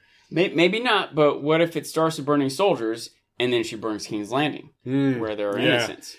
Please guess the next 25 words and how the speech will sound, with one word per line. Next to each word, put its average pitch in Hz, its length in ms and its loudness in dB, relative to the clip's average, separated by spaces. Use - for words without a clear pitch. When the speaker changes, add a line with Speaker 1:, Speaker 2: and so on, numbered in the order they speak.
Speaker 2:
It 135 120 0
could 185 160 6
be 165 100 6
something 165 220 4
that 147 140 6
at 131 100 2
first 165 280 4
he's 127 140 -2
like, 131 240 0
"Ah, 127 140 -10
that 139 40 0
makes 139 180 0
me 127 220 -2
kind 135 200 -2
of 120 60 -4
uncomfortable, 135 360 0
but 120 100 0
I'll 120 120 2
go 139 160 6
with 131 100 4
it." 127 80 2
And 117 120 -4
then 120 100 -2
it 110 40 -6
gets 117 160 -6